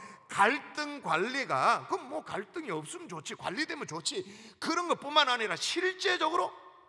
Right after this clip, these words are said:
돈이 된다니까요. 나라 살림에 돈이 돼요. 개인에게도 돈이 된다, 그 말인 거예요. 근데 우리나라 지도자들은, 정치 지도자들은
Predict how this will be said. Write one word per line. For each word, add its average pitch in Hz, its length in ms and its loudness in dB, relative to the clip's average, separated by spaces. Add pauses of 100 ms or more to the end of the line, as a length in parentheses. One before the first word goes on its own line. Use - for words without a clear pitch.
돈이 359 380 0
된다니까요. 165 680 0 (1300)
나라 339 340 6
살림에 311 420 2
돈이 269 360 2
돼요. 285 560 6 (460)
개인에게도 311 680 2
돈이 262 360 -4
된다, 320 220 -2
그 269 100 -2
말인 240 340 2
거예요. 135 320 0 (220)
근데 254 160 -4
우리나라 202 440 -2
지도자들은, 156 600 -4
정치 165 320 -10
지도자들은 135 680 -4